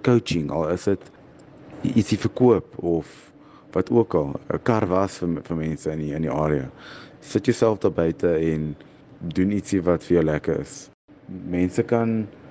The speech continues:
'n budget vir hulle self uitsit. 'n Budget is baie belangrik want dan kan jy sien waar, waartoe jou geld gaan en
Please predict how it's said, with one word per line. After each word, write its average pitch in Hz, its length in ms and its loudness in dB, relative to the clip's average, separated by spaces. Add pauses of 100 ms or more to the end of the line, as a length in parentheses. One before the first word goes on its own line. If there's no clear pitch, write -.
(220)
'n 104 160 0
budget 90 360 0
vir 113 120 2
hulle 101 200 2
self 95 240 0
uitsit. 90 360 -2
'n 85 80 -2
Budget 85 300 0
is 110 100 -2
baie 80 240 0
belangrik 78 520 -2
want 78 160 -6
dan 82 200 -4
kan 107 160 -6
jy 107 120 -4
sien 98 500 -2
waar, 80 440 2
waartoe 82 300 -2
jou 85 120 0
geld 87 260 0
gaan 117 280 -4 (420)
en 85 180 -2